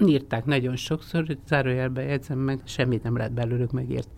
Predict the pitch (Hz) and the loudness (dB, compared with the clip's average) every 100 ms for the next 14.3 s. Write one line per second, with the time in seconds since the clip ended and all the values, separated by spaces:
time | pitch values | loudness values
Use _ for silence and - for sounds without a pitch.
0 | - 147 151 262 262 165 143 135 139 139 | -2 0 4 8 8 8 4 4 4 4
1 | 131 135 123 151 185 - 170 143 - - | 6 4 2 2 0 0 -2 -2 -6 -4
2 | 165 - 139 180 196 120 - 127 123 - | -4 0 2 2 0 -2 -6 -8 -8 -6
3 | 127 135 131 123 135 143 - 160 147 - | -4 -4 -2 0 0 -2 0 0 0 -2
4 | 139 147 131 127 123 117 123 127 131 139 | -2 0 2 0 0 -2 -2 -4 -6 -4
5 | 135 131 143 135 - 139 147 143 - - | -2 0 0 -2 -2 -2 0 -2 -2 -4
6 | 135 - 147 - - 143 143 139 - - | -4 -4 -10 -8 -8 -6 -4 -4 -6 -12
7 | - 156 160 180 220 214 165 156 160 165 | -6 2 2 4 2 2 2 2 0 0
8 | 175 180 156 139 135 - - - - 190 | 4 4 4 4 2 -4 -18 -2 4 6
9 | 139 135 156 143 151 131 - 120 113 98 | 6 4 4 6 6 4 0 0 0 -2
10 | 110 - - 107 120 - 131 127 127 131 | -4 -4 -4 -2 -2 -4 -2 -2 2 2
11 | 120 101 - 110 - 101 - 135 123 - | 2 0 -2 -4 -4 -8 -2 0 0 2
12 | 127 131 - 127 123 117 117 135 131 139 | 4 4 2 2 4 4 2 0 2 2
13 | 113 117 - 135 123 120 135 123 123 131 | 2 0 -2 -4 -2 0 0 2 2 4
14 | 147 165 196 | 6 6 4